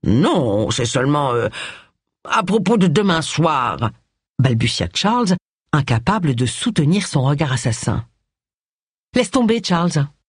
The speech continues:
Je crois que tu vas avoir une journée chargée. Le temps d'acheter une nouvelle chemise. Je me demande si tu ne devrais pas en profiter pour t'acheter une nouvelle conquête, tant que tu y es. » Elle sortit de la bibliothèque, furieuse.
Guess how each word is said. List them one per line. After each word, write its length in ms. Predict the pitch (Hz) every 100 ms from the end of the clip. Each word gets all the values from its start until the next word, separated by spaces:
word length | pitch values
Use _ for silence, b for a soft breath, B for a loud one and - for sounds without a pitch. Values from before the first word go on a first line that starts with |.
| _ _
Je 140 | - 226
crois 160 | 220
que 40 | 214
tu 100 | 190
vas 100 | 180
avoir 220 | 170 170
une 100 | 175
journée 220 | 160 156
chargée. 500 | - 131 120 143 - _ _ _ -
Le 200 | 226 247
temps 200 | 262 240
d'acheter 300 | 220 - 240
une 120 | 220
nouvelle 220 | 214 226
chemise. 540 | - 285 311 294 214 160 - _ _ _ _ _ _ -
Je 160 | -
me 160 | 262 262
demande 580 | 196 403 320 254 302 339 -
si 180 | - 220
tu 120 | 226
ne 60 |
devrais 260 | 208 170 175
pas 240 | - 349
en 80 | 190
profiter 400 | - 185 262 427 B B B
pour 140 | 190 -
t'acheter 320 | 254 - 349
une 160 | 214
nouvelle 520 | 175 233 440 381 403 330
conquête, 540 | 320 285 262 247 - 143 -
tant 100 | 202
que 60 |
tu 120 | 185 208
y 120 | 180
es. » 180 | 170 170 _ _ _ _ _ _ _ _ _ _
Elle 160 | 170 147
sortit 380 | - 180 - 208
de 120 | 160
la 120 | 120
bibliothèque, 800 | 147 151 135 120 127 120 - - -
furieuse. 720 | - 180 107 104 - -